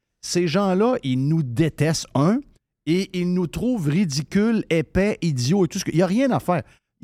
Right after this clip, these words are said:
Les deux solitudes, c'est celle-là. En passant, euh, Jerry, c'est pas celle de nos parents dans le temps avec le fédéral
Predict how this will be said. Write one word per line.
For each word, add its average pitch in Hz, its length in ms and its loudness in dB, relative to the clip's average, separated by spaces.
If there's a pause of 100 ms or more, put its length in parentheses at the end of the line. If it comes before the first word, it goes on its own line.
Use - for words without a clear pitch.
(100)
Les 156 200 2
deux 254 240 4
solitudes, 175 580 0
c'est 127 100 -2
celle-là. 127 320 0
En 190 80 -2
passant, 151 320 -2
euh, 156 260 0
Jerry, 131 280 0
c'est - 100 -4
pas 143 120 0
celle 156 180 0
de 139 60 0
nos 127 140 0
parents 131 240 0
dans 123 100 0
le 107 60 -2
temps 135 160 -2
avec 113 200 -2
le 107 60 -2
fédéral 110 460 -2